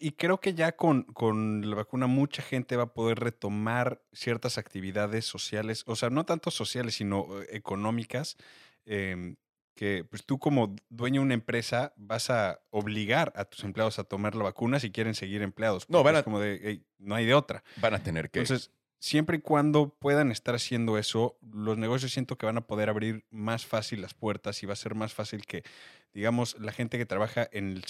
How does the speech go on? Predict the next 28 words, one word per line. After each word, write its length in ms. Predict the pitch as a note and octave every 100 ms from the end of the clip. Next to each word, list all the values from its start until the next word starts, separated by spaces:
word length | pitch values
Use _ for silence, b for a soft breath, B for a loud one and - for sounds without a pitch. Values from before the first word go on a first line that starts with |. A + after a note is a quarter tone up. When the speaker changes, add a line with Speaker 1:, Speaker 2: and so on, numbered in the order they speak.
| -
Speaker 1:
en 220 | G2+ G2
el 220 | F#2+ G2
mundo 220 | G#2 A2+
de 40 | A#2
servicio 680 | - F#2+ A2 G#2 A2+ A#2 -
puedan 280 | A#2 A2+ A#2
tener, 440 | - G2+ A#2 A#2+ - _ _ _ _ _ _ _
o 80 | G#2+
sea, 200 | - G2
disponible 580 | G2 - G2+ A2+ B2 B2+
la 80 | G2+
vacuna 400 | G2 B2 A#2+ A2+
para 180 | F#2+
ellos, 240 | G#2 A2 B2
porque 240 | A2 F#2+
así 160 | G2+ C#3+
se 100 | E3
están 180 | D3 D3
protegiendo 540 | D3 A#2+ - C3 B2+
ellos 300 | A#2 B2 D#3
y 80 | A#2
de 300 | A2+ G2+ A2
dar 180 | A2+ D#3
el 80 | E3+
servicio 380 | A#2 A2 A2+ G#2+
a 20 |
la 60 | F#2+
gente, 380 | G#2 G2 -